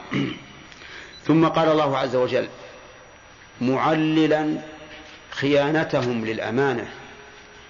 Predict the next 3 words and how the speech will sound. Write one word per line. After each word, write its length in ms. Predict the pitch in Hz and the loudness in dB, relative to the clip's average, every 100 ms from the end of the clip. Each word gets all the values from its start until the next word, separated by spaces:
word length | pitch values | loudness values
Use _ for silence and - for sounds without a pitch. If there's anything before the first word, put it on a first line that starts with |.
| - - | -20 -4
قال: 200 | 123 131 | 0 2
"ذلك"، 920 | 135 127 143 143 139 135 170 175 - - - - - - - - - - - - - - - 117 | 2 4 4 4 2 4 4 4 -6 -14 -18 -20 -20 -20 -20 -20 -20 -20 -20 -20 -20 -20 -4 0
أي 220 | 127 | 0